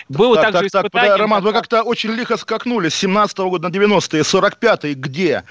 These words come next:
Speaker 2: Это было что, безбожное государство или на четыре года оно стало небезбожным? Как?
Speaker 1: А, сд-, это было испытание уже для тех, кто пошёл в безбожники, потому что есть такие у человека трудности, с которыми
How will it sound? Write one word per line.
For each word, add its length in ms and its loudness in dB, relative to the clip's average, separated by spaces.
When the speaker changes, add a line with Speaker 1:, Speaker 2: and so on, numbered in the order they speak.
Speaker 2:
Это 260 2
было 260 2
что, 200 -4
безбожное 760 2
государство 720 0
или 340 2
на 160 0
четыре 320 0
года 340 4
оно 140 0
стало 460 2
небезбожным? 840 -2
Как? 260 -2
Speaker 1:
А, 280 4
сд-, 160 -8
это 180 -2
было 320 4
испытание 500 -2
уже 180 -4
для 180 0
тех, 320 -2
кто 540 0
пошёл 480 0
в 180 -4
безбожники, 680 -2
потому 360 -2
что 180 -2
есть 280 0
такие 400 0
у 180 -4
человека 640 0
трудности, 540 0
с 80 -6
которыми 500 0